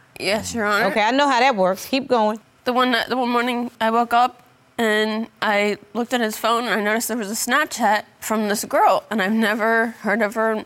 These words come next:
Speaker 1: nothing like that. So I went ahead and checked it, and it was only literally two Snapchats fr-, from her saying that, "I had fun with you," or, "I really miss you," or something like that.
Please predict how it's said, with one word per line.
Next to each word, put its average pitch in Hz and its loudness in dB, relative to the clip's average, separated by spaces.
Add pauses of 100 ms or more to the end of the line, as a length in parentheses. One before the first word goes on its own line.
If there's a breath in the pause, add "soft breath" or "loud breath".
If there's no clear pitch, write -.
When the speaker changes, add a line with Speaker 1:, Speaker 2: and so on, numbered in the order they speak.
Speaker 1:
nothing 202 -2
like 208 -2
that. 208 0 (540 loud breath)
So - -2
I 220 4
went 240 0
ahead 247 0
and 233 -2
checked 214 -2
it, 226 0
and 202 0
it 202 2
was 208 0
only 262 2
literally 208 2
two 240 -6
Snapchats 196 -2
fr-, 208 -4 (140)
from 208 -4
her 196 0
saying 202 -2
that, 185 -2 (140)
"I 214 2
had 208 -2
fun 233 0
with 220 -4
you," 220 -2
or, 214 2
"I 185 2
really 196 -4
miss 214 -2
you," 220 -2
or 202 0
something 233 -4
like 220 -2
that. 208 0